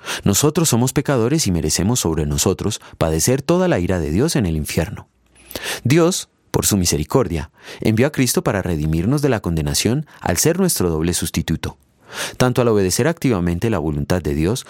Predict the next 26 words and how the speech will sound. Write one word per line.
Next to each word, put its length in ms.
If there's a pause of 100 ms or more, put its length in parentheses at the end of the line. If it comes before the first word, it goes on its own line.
como 220
al 60
morir 280
sufriendo 540
el 60
desprecio 440
de 80
su 140
Padre, 400 (180)
y 60
así 200
librarnos 440
del 120
castigo. 520 (480)
En 80
gratitud 400
vamos 260
a 80
querer 240
compartir 460
la 100
luz 180
del 120
Evangelio 440
de 140
Cristo. 400